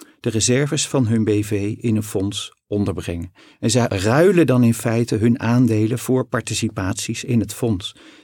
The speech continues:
terwijl ze de box twee claim kunnen doorschuiven. Maar het is ook mogelijk dat de participanten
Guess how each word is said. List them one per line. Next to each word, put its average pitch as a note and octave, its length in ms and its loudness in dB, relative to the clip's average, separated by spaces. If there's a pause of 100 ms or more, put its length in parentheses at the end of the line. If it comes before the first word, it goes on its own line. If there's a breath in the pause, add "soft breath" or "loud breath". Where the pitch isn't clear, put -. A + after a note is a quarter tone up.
terwijl C3+ 340 4
ze A#2+ 120 0
de G#2 100 -2
box G#2+ 280 -2
twee A#2 260 0
claim A2+ 400 -2
kunnen A2 240 0
doorschuiven. F#2+ 760 -8 (640 loud breath)
Maar C#3 100 0
het G3 100 4
is F3+ 100 2
ook F#3+ 160 2
mogelijk F#3+ 520 2
dat B2+ 180 0
de - 60 -8
participanten A#2 840 -4